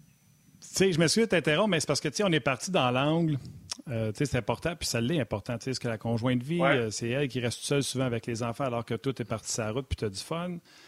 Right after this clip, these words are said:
Speaker 1: Euh, mais Steve Raymond écrit, « Ouais, mais l'épouse, là, quand que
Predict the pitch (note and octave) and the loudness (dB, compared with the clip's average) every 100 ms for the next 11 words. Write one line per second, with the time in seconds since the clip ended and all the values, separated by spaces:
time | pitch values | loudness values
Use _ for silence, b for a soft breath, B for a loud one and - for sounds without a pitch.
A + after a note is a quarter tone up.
0 | b b - C#3 C3 A2+ A#2 A#2 A#2 A#2+ | b b -18 -14 -8 -6 -4 -6 -8 -10
1 | - E3 C#3+ C3 D3 E3+ A2 D3+ E3+ - | -4 0 2 2 2 0 -2 -6 -8 -10
2 | b b b b _ A#2 D3+ A#2+ A2 A2+ | b b b b _ 0 0 -2 -6 -10
3 | - C#3+ A#2 A#2 A2+ D#3+ F#3 C3 A#2 C#3+ | -14 -12 -6 -4 0 0 0 -2 -4 -6
4 | C#3 - - A#2+ A#2 A#2+ | -8 -14 -6 -4 -4 -2